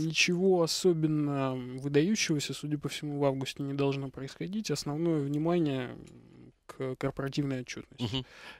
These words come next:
Speaker 1: Как раз
Speaker 2: Американской.
Speaker 1: и, э, и российской тоже.
Speaker 2: Мгм.
Speaker 1: И здесь, э, возможно, какие-то действительно внутренние идеи. То есть, например, э, очень может быть сильное движение в металлургическом секторе, где операционные результаты как раз должны публиковаться.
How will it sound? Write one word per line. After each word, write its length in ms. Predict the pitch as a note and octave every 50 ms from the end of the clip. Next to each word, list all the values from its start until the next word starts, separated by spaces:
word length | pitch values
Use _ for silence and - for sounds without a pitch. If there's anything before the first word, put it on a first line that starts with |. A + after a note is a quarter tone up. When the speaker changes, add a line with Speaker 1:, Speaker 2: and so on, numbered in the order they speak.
| _ _ _
Speaker 1:
Как 200 | - C#3 - -
раз 280 | D3+ D#3 D#3+ D#3 -
Speaker 2:
Американской. 540 | A2 A#2+ A#2+ B2 - A2+ F#2 - - - C#3+
Speaker 1:
и, 40 | C#3+ D3+
э, 200 | C#3+ C#3+ C#3 C#3 - - _ _ _ _
и 260 | G3 G3+ G#3 G#3 G3+ F#3
российской 480 | F3+ F3 - - F#3+ - - - D#3
тоже. 380 | - _ - C3 - C#3+ C#3 - -
Speaker 2:
Мгм. 260 | G#2+ F#2+ B2 B2+ - - _ _ _ -
Speaker 1:
И 80 | D#3 C#3+
здесь, 420 | C#3 C#3 D3 F3+ G#3+ G#3+ - - - - _
э, 340 | E3 D3+ D3 C#3+ C#3+ C#3 C#3 C3+ C3+
возможно, 500 | C#3 C#3+ C#3 D3+ D#3+ F3 F3 D#3+ D#3 D3
какие-то 400 | D3 C#3+ C#3 - D3+ C#3+ - C#3+
действительно 460 | C3+ C#3 C3 - - D3+ - - C#3 C3+
внутренние 540 | C#3+ C#3+ C#3+ C3+ - C3+ C3 C3+ C#3 C#3+
идеи. 300 | C#3+ D3+ F#3 A3 G#3+ E3
То 120 | C#3 - B2+
есть, 180 | - - - -
например, 680 | C3 B2 C#3+ C#3 C#3 C#3+ C#3 C#3 C3 C3 B2 A#2+ - -
э, 360 | C3+ C3 C3 C3 B2+ B2+ C3 C3 C3 C3 B2 B2+ C3 - - - - - C3+
очень 380 | C#3 D3 C#3 - - C#3 C3
может 320 | C3 C3+ C3+ C3+ B2+ B2+ B2+
быть 160 | C3 C3 -
сильное 320 | - - D3+ C#3+ C#3 C3+
движение 680 | C3 C3 C3+ C3+ C#3 C#3+ C#3+ C3+ C3 B2+ B2 B2 B2 B2
в 40 | B2+
металлургическом 800 | B2+ B2+ C3 C3+ C#3 D3 F3 G#3+ A3 - - - - D3 C3+
секторе, 440 | - - D3 C#3+ - - C#3 - B2+
где 220 | B2 B2+ C3+ C3
операционные 640 | B2 - - A#2+ B2 - - - C3+ B2+ B2+ B2+ B2
результаты 440 | B2 B2+ C3+ - - G3 F#3+ - -
как 160 | - C3+ -
раз 140 | D3 C3+ C3+
должны 300 | C3+ C3 C3 C3 C3+ C3
публиковаться. 720 | - C3 C3 B2+ - - C#3 C3+ C3+ B2+ B2 - - -